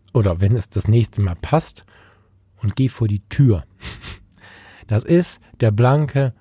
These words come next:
Wahnsinn, wenn du das nicht nur für fünf Minuten machst, sondern mit Entspannung. Vielleicht machst du dir ein bisschen Ludovico Einaudi oder irgendeine andere Entspannungsmusik auf die Ohren und tappst mal durch deine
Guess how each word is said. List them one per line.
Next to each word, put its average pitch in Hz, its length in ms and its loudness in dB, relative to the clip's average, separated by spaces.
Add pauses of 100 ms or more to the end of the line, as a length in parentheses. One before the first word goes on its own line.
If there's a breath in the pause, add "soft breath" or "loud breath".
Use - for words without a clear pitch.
(120)
Wahnsinn, 123 880 2 (200 soft breath)
wenn 127 160 2
du 127 80 2
das 123 200 -2
nicht 139 180 0
nur 131 140 2
für 120 120 0
fünf 120 240 -2
Minuten 135 280 0
machst, 131 300 -4
sondern 113 200 0
mit 117 160 0
Entspannung. 107 460 -2 (600 soft breath)
Vielleicht 127 300 0
machst 127 200 0
du 120 40 2
dir 113 180 2
ein 110 60 2
bisschen 120 240 0
Ludovico 117 460 2
Einaudi 127 480 4
oder 120 180 2
irgendeine 135 320 2
andere 120 200 0
Entspannungsmusik 135 800 -2
auf 127 140 -4
die 147 120 -6
Ohren 139 400 -2 (460 loud breath)
und - 200 -4
tappst - 320 -6
mal 127 180 0
durch 127 160 -2
deine 120 300 0